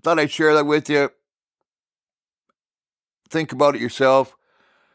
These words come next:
There's gotta be a few things that are just because, and maybe you wanna do something for somebody this weekend.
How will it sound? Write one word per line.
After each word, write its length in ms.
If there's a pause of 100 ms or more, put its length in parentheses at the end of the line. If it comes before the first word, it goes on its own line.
There's 200
gotta 320
be 120
a 40
few 220
things 520
that 140
are 80
just 520
because, 580
and 200
maybe 200
you 80
wanna 220
do 260
something 380
for 120
somebody 420
this 260
weekend. 580